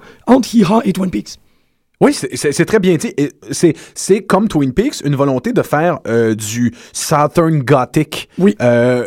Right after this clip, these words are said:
Speaker 2: euh, dramatique, un peu à la manière de Twin Peaks, en gardant évidemment le même champ d'absurdité, mais de mélanger ça avec, euh, une, un, un soap opera à la Young and the Restless,
Speaker 1: Oui.
Speaker 2: euh, dont les revirements de situation. Euh, pensez,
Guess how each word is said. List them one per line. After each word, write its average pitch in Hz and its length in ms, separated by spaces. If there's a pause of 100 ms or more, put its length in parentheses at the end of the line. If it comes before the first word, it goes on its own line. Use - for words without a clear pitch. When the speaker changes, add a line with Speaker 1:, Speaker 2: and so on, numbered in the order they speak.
Speaker 2:
euh, 113 240
dramatique, 120 680 (280)
un 113 140
peu 156 120
à 143 40
la 127 60
manière 120 240
de 117 80
Twin 120 220
Peaks, 294 340 (300)
en 135 140
gardant 143 300
évidemment 175 380
le 151 80
même 156 300
champ 175 360
d'absurdité, 123 800 (280)
mais 202 140
de 185 140
mélanger 262 580
ça 208 300
avec, 165 600
euh, 190 260
une, 160 480 (340)
un, 156 220
un 156 140
soap - 320
opera 175 340
à 143 180
la 131 140
Young 151 480
and 127 160
the 117 100
Restless, 117 460
Speaker 1:
Oui. - 140
Speaker 2:
euh, 135 60 (300)
dont 147 220
les 143 160
revirements 139 380
de 143 40
situation. 143 640 (240)
Euh, 120 120 (120)
pensez, 277 380